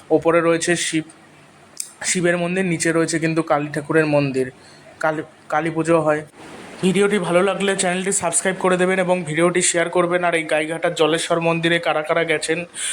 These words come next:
সেটা অবশ্যই কমেন্ট বক্সে জানাতে ভুলবেন না এবং গিয়ে কেমন লেগেছিল এই মন্দিরে সেটাও কমেন্ট বক্সে জানাবেন। আর এই মন্দিরে কিন্তু দুটি গেট রয়েছে, একটি বড় গেট আর একটি ছোট গেট, দুই দিক দিয়ে কিন্তু এই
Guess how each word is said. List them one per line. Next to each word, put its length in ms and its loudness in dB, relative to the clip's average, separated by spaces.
সেটা 240 0
অবশ্যই 340 0
কমেন্ট 360 0
বক্সে 280 0
জানাতে 360 -4
ভুলবেন 400 -2
না 180 -6
এবং 360 0
গিয়ে 160 0
কেমন 320 -4
লেগেছিল 420 -2
এই 60 4
মন্দিরে 380 -2
সেটাও 360 0
কমেন্ট 420 0
বক্সে 200 0
জানাবেন। 380 -2
আর 140 -2
এই 80 -6
মন্দিরে 360 -2
কিন্তু 240 -4
দুটি 380 -4
গেট 200 0
রয়েছে, 400 0
একটি 240 -4
বড় 300 2
গেট 180 -2
আর 80 0
একটি 160 -6
ছোট 220 -4
গেট, 200 -2
দুই 160 0
দিক 180 -4
দিয়ে 140 -2
কিন্তু 280 -2
এই 220 -2